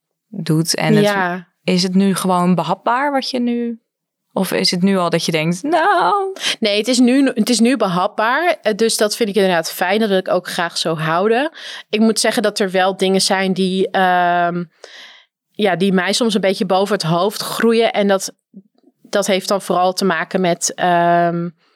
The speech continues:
Speaker 2: toch wel de organisatorische kant ervan. Dus, maar goed, dat is allemaal een, ja, een balans vinden. Kijk, ik ben nu of, ja, eh,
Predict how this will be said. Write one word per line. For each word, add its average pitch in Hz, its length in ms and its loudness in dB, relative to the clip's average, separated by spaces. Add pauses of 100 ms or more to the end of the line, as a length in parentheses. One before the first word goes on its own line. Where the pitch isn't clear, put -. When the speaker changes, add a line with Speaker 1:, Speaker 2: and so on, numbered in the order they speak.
(220)
Speaker 2:
toch 285 160 -2
wel 254 80 2
de 190 80 0
organisatorische 180 640 0
kant 151 320 -4
ervan. 165 380 -4
Dus, 170 260 0 (480)
maar 202 240 0
goed, 190 160 -2
dat 185 160 -2
is - 120 -2
allemaal 196 400 2 (340)
een, 190 300 -2 (140)
ja, 185 280 2
een 175 100 -2
balans 185 400 2
vinden. 175 460 2 (360)
Kijk, 196 200 -2
ik 170 160 -2
ben 185 160 2
nu 196 320 2 (300)
of, - 180 -2 (100)
ja, 165 320 0
eh, 160 220 0